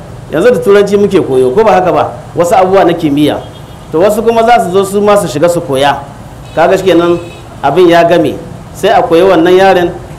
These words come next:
wannan yaren dan a ci amfanin wannan abun da aka fito da shi da wancan yare. To in har ana koyo-, koyon wani yare dan a ƙaru da abun duniya, me zai hana a koyi yaren Larabci dan a gane addini?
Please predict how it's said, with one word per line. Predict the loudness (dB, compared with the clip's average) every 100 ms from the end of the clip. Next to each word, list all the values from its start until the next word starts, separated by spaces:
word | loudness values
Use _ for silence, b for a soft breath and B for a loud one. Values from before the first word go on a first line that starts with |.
| -4
wannan | 0 4 4
yaren | 4 4 2 0 0
dan | 0 0
a | 0
ci | 0
amfanin | 0 2 2 4 4
wannan | 4 2 0
abun | 0 0
da | 0
aka | 0 -2
fito | -2 -2
da |
shi | 0 0
da | 0
wancan | -2 -2
yare. | -4 -4 -8 -12 -14 -16 -16 -14 -14 -4
To | 0
in | 2
har | 2 2
ana | 2 2 2 2
koyo-, | 2 4 4 2 0
koyon | 2 4 4 4
wani | 4 4
yare | 4 0 -4 -8 -16 -16 -14 -14 -12 -2
dan | 0 2
a | 2
ƙaru | 2 2 4
da | 2 2
abun | 2 2
duniya, | 4 4 4 2 -4 -12 -14 -6
me | 0 2
zai | 4
hana | 4 4 2 0
a |
koyi | 0 2 4 4
yaren | 4 4 4
Larabci | 2 2 0 0 0
dan | 0 0
a |
gane | 2 2
addini? | 0 -2 -4 -6